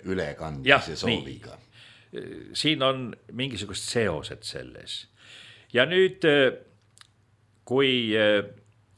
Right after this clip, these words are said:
Speaker 2: Rooma katoliku kirik, kes enesetappu mingil juhul ei luba, et inimese kannatusest vältimine tappa ennast ei ole õigustatud,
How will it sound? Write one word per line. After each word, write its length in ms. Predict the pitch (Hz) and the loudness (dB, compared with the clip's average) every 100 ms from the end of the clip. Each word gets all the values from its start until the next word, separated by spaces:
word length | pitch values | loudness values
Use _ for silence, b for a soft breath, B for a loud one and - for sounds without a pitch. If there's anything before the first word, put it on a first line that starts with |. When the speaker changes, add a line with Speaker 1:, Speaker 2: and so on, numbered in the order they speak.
| - | -6
Speaker 2:
Rooma 260 | 123 175 143 | 2 4 4
katoliku 460 | 135 - 117 107 104 | 0 -2 -6 -6 -6
kirik, 380 | 165 165 110 - _ _ | -4 -2 -4 -8 _ _
kes 240 | 110 107 - | -4 -4 -2
enesetappu 880 | 165 139 - 107 127 - - _ 107 | -2 -2 -4 -2 -2 -2 -10 _ -10
mingil 480 | 104 165 156 120 107 | -6 -6 -6 -6 -4
juhul 360 | 143 135 117 107 | -2 -2 0 0
ei 80 | 117 | 0
luba, 300 | 147 95 85 78 76 _ B B B B B B _ - 180 | 0 2 4 2 -4 _ B B B B B B _ -20 -16
et 440 | - 110 110 110 113 | -6 -4 -6 -6 -2
inimese 640 | 151 139 120 120 110 92 - - _ _ _ _ _ _ _ _ _ - | 0 0 -2 0 0 -2 -8 -20 _ _ _ _ _ _ _ _ _ 2
kannatusest 1000 | 156 202 151 - 110 - 98 - - - | 4 4 2 0 -4 -2 -2 -4 -8 0
vältimine 720 | 151 190 - - 123 107 104 95 | 2 2 0 -6 -4 -2 -2 0
tappa 420 | 156 156 - 117 | 0 -2 -2 -2
ennast 260 | 107 - | -2 -4
ei 80 | 113 | -2
ole 140 | 127 143 | 2 4
õigustatud, 720 | 110 82 - - - - _ | 2 -6 -14 -18 -20 -20 _